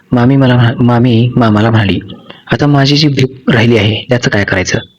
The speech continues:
माझं तर आणखीन पाणी सुटलंच नाही ना, तुमच्या नळानं मात्र तेव्हाच पाणी सोडून दिलं. माझ्या विहिरीची खोली खूपच लांब आहे, काय करावं? याच्यावर तुम्ही अगोदर जसं चढत होतात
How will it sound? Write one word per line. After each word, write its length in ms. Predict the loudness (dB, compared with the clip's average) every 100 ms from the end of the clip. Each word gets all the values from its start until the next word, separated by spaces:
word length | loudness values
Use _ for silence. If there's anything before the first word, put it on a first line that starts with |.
| _
माझं 240 | -4 -2 0
तर 80 | 0
आणखीन 300 | 0 0 0
पाणी 380 | 0 0 0
सुटलंच 380 | 0 -2 0 -2
नाही 140 | 0 0
ना, 100 | -2 -4 -12 -20 -20 -6
तुमच्या 260 | -2 0 0
नळानं 280 | 0 2 2
मात्र 360 | 0 0 -2 -2 -8 -6
तेव्हाच 320 | -2 0 -2
पाणी 380 | -2 -2 0 0
सोडून 280 | 2 0 0
दिलं. 200 | -2 -4 -8 -20 -20 -8 -2
माझ्या 240 | 0 2
विहिरीची 380 | 2 2 0 -2
खोली 380 | 0 0 2 0 0
खूपच 340 | -2 -2 -2
लांब 200 | -2 -2
आहे, 160 | -4 -4 -8 -16 -18 -8
काय 160 | -2 -2
करावं? 300 | -2 -2 -4 -8 -16 -14 -6 -2
याच्यावर 340 | -2 0 -2
तुम्ही 220 | 0 0
अगोदर 300 | 2 0 -2
जसं 260 | -2 -2 -2
चढत 280 | -2 -2 -2
होतात 220 | -2